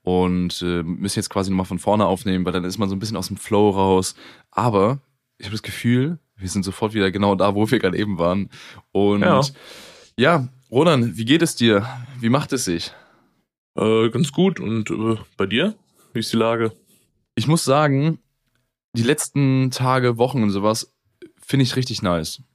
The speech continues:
Speaker 1: Also jetzt grad kommt die Sonne wieder raus, es kommen wieder diese Vibes, du gehst raus, machst Fotos, die Schatten fallen geil,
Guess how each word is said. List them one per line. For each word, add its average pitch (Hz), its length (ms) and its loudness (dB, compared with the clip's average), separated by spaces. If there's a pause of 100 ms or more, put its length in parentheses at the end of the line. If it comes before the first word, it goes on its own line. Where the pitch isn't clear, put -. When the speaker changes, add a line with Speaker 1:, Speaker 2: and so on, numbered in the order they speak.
(260)
Speaker 1:
Also 113 160 2
jetzt 117 100 -4
grad 147 160 -6
kommt 143 140 -4
die 127 60 0
Sonne 127 400 0
wieder 117 220 2
raus, 104 540 2
es 104 340 -10
kommen 139 160 0
wieder 123 120 0
diese 104 320 -4
Vibes, 117 320 2
du 98 60 -10
gehst 104 300 -8
raus, 107 400 2
machst 113 260 -6
Fotos, 127 540 -2
die 117 100 -6
Schatten 117 360 -4
fallen 104 380 2
geil, 101 480 4